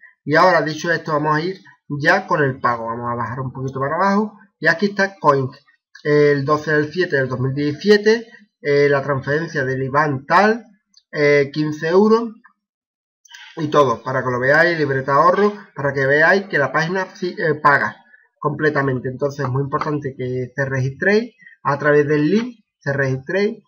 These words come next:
eh, después ingreséis diez euros, eh, a Coin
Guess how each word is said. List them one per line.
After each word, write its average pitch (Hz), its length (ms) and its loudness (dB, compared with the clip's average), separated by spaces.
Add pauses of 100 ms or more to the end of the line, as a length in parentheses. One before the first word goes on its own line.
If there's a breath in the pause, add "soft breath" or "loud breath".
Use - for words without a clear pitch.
(220)
eh, 143 480 2
después 151 460 -2
ingreséis 139 500 -4
diez 151 240 0
euros, 165 380 0 (300 loud breath)
eh, 143 180 0
a 135 220 2
Coin 220 380 4